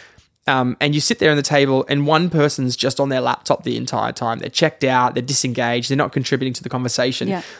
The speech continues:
Speaker 1: You're in your head going, "This is really annoying. They're not contributing, they're not here, they're totally checked out," or maybe they're on Zoom. And you finish up the conversation, you don't say anything, but you just spend the next two days fuming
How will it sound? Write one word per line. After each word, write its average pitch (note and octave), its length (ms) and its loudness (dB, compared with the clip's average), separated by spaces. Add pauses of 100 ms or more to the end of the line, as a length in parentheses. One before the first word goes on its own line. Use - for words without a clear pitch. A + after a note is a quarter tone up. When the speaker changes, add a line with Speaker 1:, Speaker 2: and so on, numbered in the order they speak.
(200)
Speaker 1:
You're G3 240 8
in A#3 100 4
your F3+ 100 4
head D3+ 200 4
going, B2+ 220 4
"This F#3+ 200 0
is - 200 -4
really C#3+ 440 4
annoying. B2+ 580 -2 (540)
They're D#3 160 4
not F#3 240 2
contributing, C#3+ 440 4
they're C#3 80 0
not F3 180 2
here, C#3 340 4
they're C3+ 120 4
totally F#3 440 2
checked - 320 -2
out," A#2+ 260 0
or C#3+ 140 4
maybe D3+ 180 4
they're C3+ 160 0
on B2+ 140 -4
Zoom. B2 400 -4 (800)
And F3+ 100 4
you F#3+ 60 4
finish - 260 2
up - 80 2
the E3+ 60 -4
conversation, C3+ 680 0
you C#3 80 0
don't G3+ 220 4
say C#3 160 0
anything, C3 260 -2
but - 80 -6
you - 60 -4
just B3 100 0
spend C4 180 2
the A#3 40 4
next G3 180 0
two - 100 -4
days C3 240 0
fuming C3+ 640 0